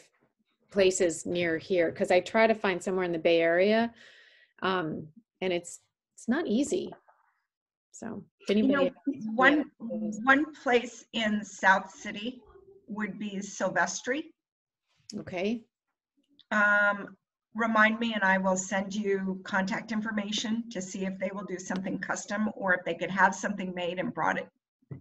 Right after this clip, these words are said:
Speaker 2: down and bring it down. But again, I go back to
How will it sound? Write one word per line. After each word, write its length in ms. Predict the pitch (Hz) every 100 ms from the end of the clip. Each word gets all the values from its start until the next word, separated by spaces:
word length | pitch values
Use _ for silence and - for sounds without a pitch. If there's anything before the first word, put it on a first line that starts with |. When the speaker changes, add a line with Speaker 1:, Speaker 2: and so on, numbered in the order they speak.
| -
Speaker 2:
down 400 | 185 - - 190 - - _
and 100 | 208
bring 160 | 208 202
it 120 | -
down. 360 | 202 185 220 254 - - - - -
But 200 | 190 220
again, 280 | 196 233 220
I 120 | 196
go 160 | 190 190
back 320 | 185 202 240 - -
to 300 | 196 196 196